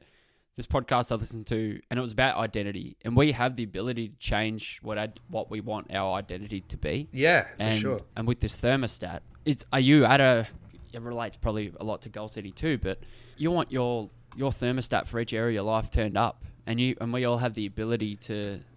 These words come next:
Speaker 1: to alter that. And to do that, you know, it requires obviously, you know, like what we talked about last week, setting goals and whatnot, but surrounding yourself with, you know, good people,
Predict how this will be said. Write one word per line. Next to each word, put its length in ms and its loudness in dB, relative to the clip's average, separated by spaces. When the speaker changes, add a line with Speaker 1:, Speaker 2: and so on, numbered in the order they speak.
Speaker 1:
to 160 0
alter 320 2
that. 180 -8
And 180 -2
to 80 -4
do 180 6
that, 200 2
you 80 -2
know, 160 -4
it 140 -6
requires 500 0
obviously, 520 -6
you 80 -12
know, 80 -12
like 160 -10
what 100 -8
we 60 -12
talked 180 -8
about 100 -2
last 220 -4
week, 100 -8
setting 300 -2
goals 240 0
and 80 -6
whatnot, 380 -8
but 120 -2
surrounding 380 4
yourself 340 -2
with, 220 -4
you 100 -4
know, 140 -6
good 220 -6
people, 480 -8